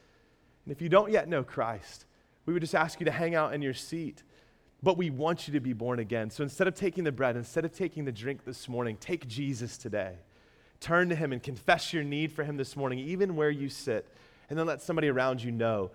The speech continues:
that you want to start following Jesus. And we'd love to help you with that.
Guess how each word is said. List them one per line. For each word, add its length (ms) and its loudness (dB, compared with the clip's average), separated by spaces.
that 160 -4
you 100 -2
want 160 0
to 40 -12
start 260 -2
following 420 0
Jesus. 640 -10
And 80 -10
we'd 100 -4
love 340 4
to 60 -4
help 240 -6
you 80 -4
with 220 -6
that. 260 -10